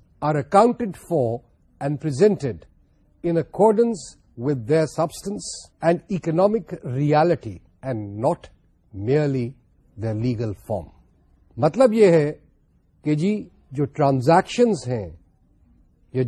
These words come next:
جو بھی آپ لیسنگ ٹرانزیکشن جو ہے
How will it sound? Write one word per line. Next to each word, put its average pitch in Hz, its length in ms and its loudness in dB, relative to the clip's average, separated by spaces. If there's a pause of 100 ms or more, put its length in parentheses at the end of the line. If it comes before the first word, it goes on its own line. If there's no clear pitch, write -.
جو 180 160 10
بھی 214 180 6
آپ 180 180 6 (640)
لیسنگ 165 400 0
ٹرانزیکشن 139 600 -2
جو 120 160 -6
ہے 98 200 -8